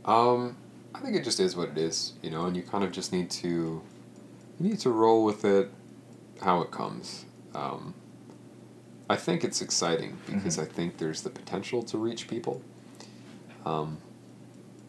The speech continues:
Speaker 1: uh, easier than, than, uh, than before,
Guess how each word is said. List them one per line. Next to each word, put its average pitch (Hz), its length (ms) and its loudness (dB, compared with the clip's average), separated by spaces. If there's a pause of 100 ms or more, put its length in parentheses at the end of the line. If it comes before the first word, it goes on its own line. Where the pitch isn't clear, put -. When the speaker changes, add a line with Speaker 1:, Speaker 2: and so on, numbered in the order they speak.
(1040)
Speaker 1:
uh, - 80 -2 (100)
easier 120 520 4 (140)
than, 113 300 2
than, 107 380 4
uh, 107 340 2
than 107 160 2
before, 110 440 0